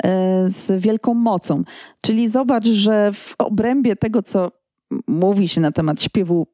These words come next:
białego, często występują zupełnie sprzeczne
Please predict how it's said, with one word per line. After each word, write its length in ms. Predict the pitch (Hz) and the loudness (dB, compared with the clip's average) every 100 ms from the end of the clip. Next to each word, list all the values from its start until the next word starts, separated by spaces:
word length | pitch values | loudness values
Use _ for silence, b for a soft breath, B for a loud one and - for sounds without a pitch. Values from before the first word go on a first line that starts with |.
| 165 | -2
białego, 720 | 175 170 170 147 147 180 240 B B B B _ | 0 2 0 0 0 2 0 B B B B _
często 360 | - 240 254 247 | -2 -2 -2 -2
występują 580 | 233 - 233 269 247 240 | -2 -2 -2 0 2 2
zupełnie 500 | 233 - 294 294 269 | 0 0 0 0 0
sprzeczne 880 | - - - 247 - 226 214 208 | -2 -2 -2 -2 -2 0 0 0